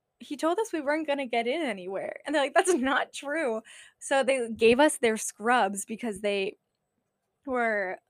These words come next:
I think, scenography majors, and so they had scrubs for their clinicals, and so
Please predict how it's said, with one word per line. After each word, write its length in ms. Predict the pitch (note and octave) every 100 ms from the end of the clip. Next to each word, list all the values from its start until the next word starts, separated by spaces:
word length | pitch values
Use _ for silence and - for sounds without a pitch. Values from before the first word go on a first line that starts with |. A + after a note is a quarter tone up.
| _ _ _ -
I 60 | A3+
think, 140 | B3
scenography 600 | - G3+ G3+ G3+ G3+ F#3+
majors, 520 | F3 F#3 - G3 - - - -
and 80 | A#3+
so 60 |
they 80 | G#3+
had 200 | G#3 G3
scrubs 300 | - G#3 G#3
for 120 | -
their 100 | G3
clinicals, 600 | - D4 D#4 - F3+ G#3 - - - -
and 140 | B3 A#3+
so 400 | B3+ A#3 A3+